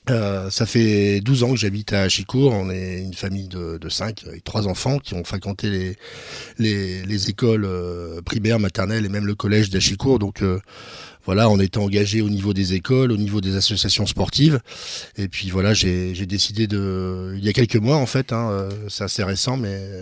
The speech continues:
dès la rentrée, euh, deux mille dix-neuf, de, de rejoindre, euh, l'initiative et la dynamique, euh, portée par Didier. Professionnellement, bah, écoutez, moi je travaille dans les collectivités, euh, territoriales, euh,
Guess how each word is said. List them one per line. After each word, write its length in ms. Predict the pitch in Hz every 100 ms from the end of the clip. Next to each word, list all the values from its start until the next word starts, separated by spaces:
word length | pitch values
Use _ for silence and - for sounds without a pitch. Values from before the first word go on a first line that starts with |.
| 92
dès 160 | 107 113
la 100 | 110
rentrée, 380 | 104 104 120 113
euh, 160 | 104
deux 160 | 98 117
mille 140 | 113
dix-neuf, 380 | 113 110 127 127
de, 180 | 117 110
de 120 | 110
rejoindre, 600 | 101 113 110 123 123 107
euh, 200 | 104 101
l'initiative 760 | 107 110 104 113 101 123 123 110
et 100 | 104
la 100 | 101
dynamique, 520 | 104 107 110 117 -
euh, 160 | 101 101
portée 280 | 101 -
par 200 | 110 98
Didier. 340 | 95 101 131 175 - - - - - - -
Professionnellement, 640 | 139 139 135 131 135 143
bah, 100 | 123
écoutez, 360 | 117 131 - 135
moi 140 | 120
je 140 | 113 107
travaille 380 | - 123 123 123
dans 100 | 120
les 120 | 117
collectivités, 720 | 127 120 - 117 113 131 127
euh, 160 | 113 107
territoriales, 760 | 127 117 107 120 123 127 127
euh, 240 | 110 107